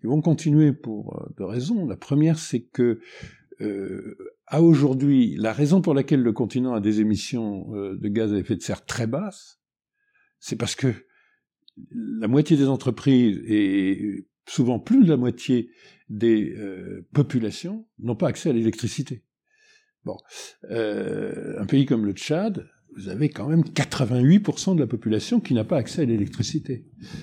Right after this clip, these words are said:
Dans mon pays qui est un peu plus avancé, euh, il y a quand même probablement encore aujourd'hui quarante pour cent de gens qui n'ont pas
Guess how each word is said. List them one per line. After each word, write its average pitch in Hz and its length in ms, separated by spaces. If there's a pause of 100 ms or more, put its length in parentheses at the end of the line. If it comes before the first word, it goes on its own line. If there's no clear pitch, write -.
(140)
Dans 120 140
mon 127 140
pays 156 180
qui 147 80
est 127 120
un 117 40
peu 117 160
plus 110 280
avancé, 190 680 (380)
euh, 110 1000 (160)
il - 60
y 101 60
a 90 80
quand 104 240
même 175 280
probablement 107 920
encore 160 340
aujourd'hui 107 400
quarante 135 300
pour 139 140
cent 196 180
de 131 100
gens 170 200
qui 117 140
n'ont 113 120
pas 135 340